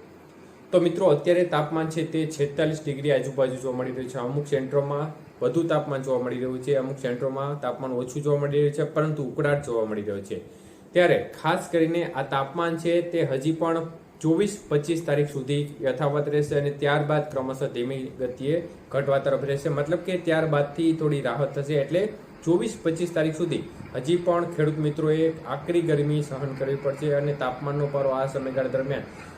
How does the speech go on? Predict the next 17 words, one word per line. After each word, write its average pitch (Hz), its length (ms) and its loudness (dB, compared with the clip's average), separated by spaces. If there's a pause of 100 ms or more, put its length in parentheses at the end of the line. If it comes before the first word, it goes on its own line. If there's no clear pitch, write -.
(120)
ચુમ્માલીસ, 165 420 2
પિસ્તાલીસ, 151 500 2
છેતાલીસ 156 480 2
ડિગ્રીની 147 520 2
રેન્જ 131 280 0
સુધી 127 280 -4
જશે. 143 340 0
પચીસ 147 320 -2
તારીખથી 160 420 2
ક્રમશઃ 151 320 0 (300)
જે 143 80 4
તાપમાનનો 143 540 -2
પારો 135 160 0
છે 143 220 -2
તે 143 140 0
ધીમી 135 260 -4
ગતિએ 143 280 -2